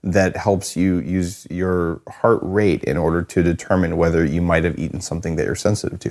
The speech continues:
which is kind of a cool way to do, uh, to do this, just to dial in on it. Um, you also could just be eating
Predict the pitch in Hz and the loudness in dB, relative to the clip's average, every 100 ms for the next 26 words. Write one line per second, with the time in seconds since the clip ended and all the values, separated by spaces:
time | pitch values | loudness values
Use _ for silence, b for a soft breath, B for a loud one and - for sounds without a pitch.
0 | - - - - 82 62 - - 65 60 | -4 -4 -6 -2 0 0 0 0 2 0
1 | - 82 58 - b b b 90 80 - | 0 0 -2 -6 b b b -4 -4 0
2 | 90 101 87 82 95 - 87 80 78 90 | 2 2 2 0 -4 -2 0 2 0 -2
3 | 87 78 76 - b b b b 107 117 | -4 -4 -6 -8 b b b b 2 6
4 | 185 214 180 147 131 127 117 - 110 117 | 4 4 2 2 0 0 -2 0 2 4
5 | 110 110 | 4 0